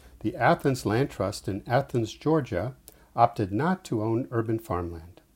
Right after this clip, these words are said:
Unfavorable property tax treatment would have yielded a full market value assessment for the land,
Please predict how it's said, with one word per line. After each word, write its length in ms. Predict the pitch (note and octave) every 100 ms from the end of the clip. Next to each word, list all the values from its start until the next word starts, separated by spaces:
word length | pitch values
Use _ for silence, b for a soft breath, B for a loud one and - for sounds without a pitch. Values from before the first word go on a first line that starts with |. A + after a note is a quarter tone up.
| _ b b b b b b -
Unfavorable 720 | B2 D#3+ - D#3+ E3 D3+ C#3+
property 460 | - - - D3 A#2
tax 380 | - F#2 -
treatment 480 | - F#2+ - A#2+ C#3+ -
would 140 | D3+
have 180 | D3+ B2+
yielded 380 | D3 E3+ D#3+ G#2+
a 60 |
full 300 | - - F3
market 440 | F3 D3 D3 C3 -
value 420 | A#2+ B2+ C3+ A#2+
assessment 540 | A2 - A2 - G#2+
for 100 | -
the 140 | G2+ G#2
land, 440 | G#2 G2 E2+